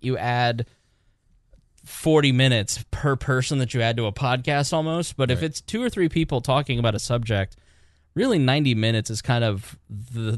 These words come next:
Speaker 1: the sweet spot. After about a couple hours, that's when people start to get fatigued. But,
Speaker 2: Mm-hmm.
Speaker 1: like, you know, we didn't intend to do a two and a half, three hour show
Speaker 2: Right.
Speaker 1: last week. I thought it would be an hour, hour and a half, but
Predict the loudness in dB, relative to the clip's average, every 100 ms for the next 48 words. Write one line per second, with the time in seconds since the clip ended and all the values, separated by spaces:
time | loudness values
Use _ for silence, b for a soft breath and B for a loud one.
0 | -4 -6 -4 0 -2 -2 -4 -2 0 -2
1 | -2 2 4 2 0 -2 2 4 4 2
2 | 0 0 0 0 0 -2 -2 -4 -4 -8
3 | -12 -10 -2 0 0 2 0 -2 -12 b
4 | b b b -2 -2 -2 0 2 0 0
5 | 0 0 0 0 2 0 0 -2 0 2
6 | 2 0 0 0 0 0 0 2 2 0
7 | 0 0 0 -2 -2 -4 -10 _ _ _
8 | -6 0 2 2 0 0 0 0 0 -2
9 | -4 -6 -4 -4 -4 -2 0 0 0 -4
10 | -10 -6 -2 -2